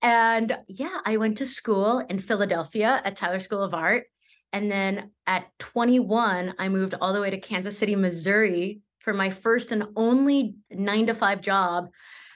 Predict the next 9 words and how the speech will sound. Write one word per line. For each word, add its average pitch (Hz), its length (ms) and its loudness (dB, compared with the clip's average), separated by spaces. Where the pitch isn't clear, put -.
uh, 180 340 0
which 185 340 -10
was 185 440 -2
Hallmark 180 400 -4
greeting 214 240 0
cards. 180 420 -4
So 185 320 -2
I've 208 280 0
only 330 560 2